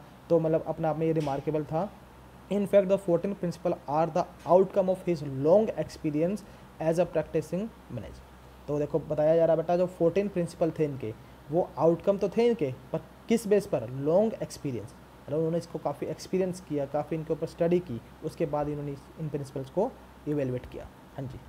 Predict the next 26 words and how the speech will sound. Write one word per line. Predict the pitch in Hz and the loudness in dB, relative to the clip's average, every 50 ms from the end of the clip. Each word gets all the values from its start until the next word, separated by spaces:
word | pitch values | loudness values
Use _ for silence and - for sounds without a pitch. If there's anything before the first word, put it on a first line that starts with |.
| - - - - - - - - - - - | -20 -20 -20 -20 -20 -20 -20 -20 -18 -8 -2
अगला | 160 170 180 180 | 2 4 4 6
बोल | 180 175 170 | 6 4 4
रहा | 185 196 165 | 2 2 2
है, | 156 | 2
"He | 214 220 - - | 2 0 2 2
also | 165 165 170 180 180 175 208 208 - - | 4 4 6 6 4 4 2 0 2 2
advocated | 175 165 165 170 170 - 175 165 - - | 0 0 0 0 0 0 -2 -2 -4 -4
the | 165 175 170 156 147 | -2 0 0 0 0
use | 151 156 151 | 0 0 2
of | 175 180 180 - - - - 156 | 0 0 -2 -4 -12 -8 -6 -4
organizational | 156 147 151 143 143 143 143 135 - 151 151 156 | -2 -2 -2 0 0 0 -2 -2 -4 -6 -6 -6
chart." | 151 - - - - - - - - - | -6 -8 -8 -10 -12 -18 -20 -20 -16 -8
ठीक | - 185 | -6 -6
है, | 208 - - - - - | -6 -6 -10 -16 -10 -8
तो | - | -6
organization | 143 156 151 156 160 151 165 | -4 0 0 0 0 0 0
chart | 156 - 151 147 151 | -2 -2 -2 0 0
जैसे | 151 147 135 - | -2 -4 -4 -6
कि | - 156 107 | -6 -4 -2
organization | 135 151 151 151 151 147 - 160 | -2 0 0 0 0 0 -2 -4
के | 147 - | -4 -4
अंदर | 151 147 143 147 160 - - - - - - - - - - - | -2 -2 -2 -4 -4 -6 -12 -20 -20 -20 -20 -20 -20 -10 0 4
क्या | 185 175 180 | 6 6 6
steps | 180 180 - 180 165 - - | 6 4 2 2 2 2 0
रहेंगे, | - 139 131 123 123 120 120 - - - - - - - - | -4 -4 -4 -4 -4 -6 -6 -8 -12 -18 -20 -20 -16 -2 2
Top | 156 156 160 160 | 4 4 4 4